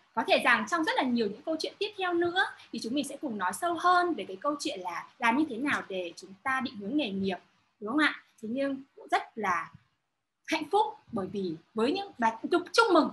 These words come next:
cực kỳ chúc mừng đối với những bạn sinh viên nào đã tham gia vào khóa S bốn này.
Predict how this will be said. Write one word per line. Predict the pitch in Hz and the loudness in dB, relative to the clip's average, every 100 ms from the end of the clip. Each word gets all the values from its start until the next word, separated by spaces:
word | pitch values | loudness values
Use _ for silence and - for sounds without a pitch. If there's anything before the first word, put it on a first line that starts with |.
| - | -4
cực | 339 - | -4 4
kỳ | 370 302 | 6 6
chúc | 440 370 | 4 2
mừng | 294 220 - _ | 2 2 -8 _
đối | 226 220 | -2 0
với | 220 | 0
những | 247 311 | 0 0
bạn | 277 - | 0 0
sinh | 285 | 0
viên | 277 262 | 0 -2
nào | 214 180 | -2 -4
đã | 160 - | -6 -12
tham | 254 254 | -12 -10
gia | 240 220 214 | -4 -2 -2
vào | 180 160 - | -2 -2 -4
khóa | 170 170 170 - - - - | -2 0 0 -2 -16 -10 -2
S | 269 285 | 0 0
bốn | 185 175 | -6 -4
này. | 233 | -4